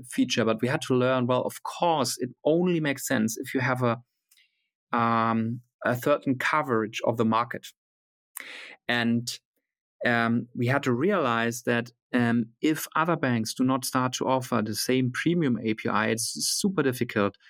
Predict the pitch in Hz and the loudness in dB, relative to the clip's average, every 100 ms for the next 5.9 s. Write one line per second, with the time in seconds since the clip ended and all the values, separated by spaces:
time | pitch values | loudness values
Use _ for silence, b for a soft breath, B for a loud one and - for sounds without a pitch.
0 | b - 120 - 123 120 110 - 123 123 | b -6 -4 0 2 2 0 2 2 0
1 | - 117 117 - - 101 101 - 123 107 | -2 0 0 -4 -8 -2 -2 0 0 0
2 | - - 80 92 - _ _ _ _ _ | -2 -6 -4 -4 -8 _ _ _ _ _
3 | _ _ - 151 165 160 143 143 156 139 | _ _ -2 0 0 0 0 2 2 2
4 | 110 - 113 117 123 143 131 120 - 117 | 0 -2 -4 -2 -2 -2 -4 -6 -4 -2
5 | 117 117 117 107 107 104 107 110 | 0 2 2 0 0 0 -2 -2